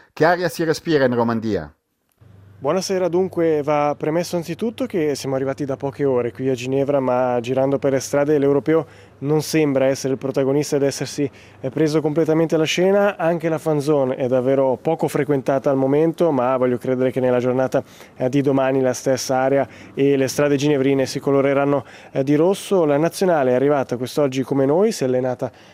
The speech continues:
Speaker 2: eh, nel pomeriggio allo Stadio Geneve e come ogni sessione,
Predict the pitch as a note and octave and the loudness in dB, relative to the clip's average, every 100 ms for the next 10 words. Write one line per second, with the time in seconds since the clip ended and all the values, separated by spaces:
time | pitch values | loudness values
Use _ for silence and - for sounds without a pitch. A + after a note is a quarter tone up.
0 | - C3 C3+ B2+ B2+ C3+ C3+ C#3+ C3+ C3+ | -6 0 2 2 2 2 2 2 2 0
1 | C3+ C3+ C3 - C3+ C#3+ E3+ D3 D3+ C3+ | 0 0 0 0 0 0 2 2 2 2
2 | B2+ C#3+ B2 - D3 C3+ B2 C#3 C3+ C#3 | 4 2 0 0 2 2 2 2 -2 -4
3 | - D3 | -2 -2